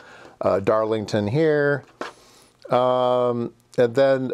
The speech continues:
the current is measured through a point five ohm resistor here. This dotted line here is, this is P C board on the left, and this is the rest of the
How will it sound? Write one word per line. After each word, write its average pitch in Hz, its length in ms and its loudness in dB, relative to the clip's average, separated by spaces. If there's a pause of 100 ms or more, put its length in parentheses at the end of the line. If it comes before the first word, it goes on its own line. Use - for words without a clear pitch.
the 113 160 0
current 185 520 -2
is 113 200 0
measured 117 400 0
through 110 160 2
a 95 40 0
point - 360 -4
five 98 380 0
ohm 95 280 0
resistor 90 640 -2
here. 123 680 0 (760)
This 190 240 -2
dotted 196 380 0
line 143 540 0
here 107 460 0
is, 104 600 2 (180)
this 135 320 -2
is 185 140 -4
P 156 220 -4
C 160 220 -2
board 113 360 2
on 101 140 0
the 95 80 0
left, 101 400 0
and 95 200 0
this 104 200 -2
is 98 360 0
the 95 120 -2
rest 104 360 0
of 90 200 -2
the 92 240 0